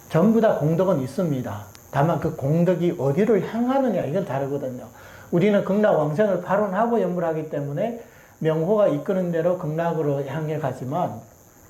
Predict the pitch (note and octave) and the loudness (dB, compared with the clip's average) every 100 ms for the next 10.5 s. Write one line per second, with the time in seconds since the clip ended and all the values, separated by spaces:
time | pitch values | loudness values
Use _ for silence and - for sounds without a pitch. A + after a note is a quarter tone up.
0 | - - G#3+ F3+ - G#3+ G#3 G3 E3+ F3 | -12 0 4 4 4 2 2 2 2 0
1 | F#3 F#3 G3+ G3+ F#3+ E3+ E3 D#3+ D3+ D3+ | 0 0 0 -2 -2 -2 -2 -4 -4 -2
2 | F3 F3+ F3 E3 E3+ E3+ D3+ C3+ B2 A2+ | 0 2 2 0 0 0 -2 -6 -8 -14
3 | - - - _ - - - A#3 A3 E3 | -18 -20 -20 _ -20 -20 0 2 4 2
4 | G#3 G#3 G#3 G3 D#3+ D#3+ D#3 F3+ F#3+ F#3+ | 2 2 2 0 0 -2 -2 -2 0 0
5 | E3+ E3+ - F#3 A3 A#3+ C4 B3 G#3+ D#3 | -2 -4 0 0 2 0 0 0 -2 -6
6 | C#3+ D#3 B2 C3+ D#3 C#3+ - - - - | -6 -6 -6 -6 -6 -8 -12 -20 -20 -14
7 | D#3+ D3+ F3 F3+ E3+ D3+ F3 F#3+ F3 F#3+ | -4 0 2 2 2 0 0 0 2 2
8 | G3+ - - _ _ - - A3 A3+ G3+ | 0 -10 -20 _ _ -10 -2 2 2 2
9 | F#3 F#3 F3+ G3+ G3 G3+ A3 B3 G#3+ D#3+ | -2 -2 -4 -4 -2 -2 -2 -2 -2 -2
10 | C#3+ C3 D#3+ C#3+ | -6 -8 -8 -8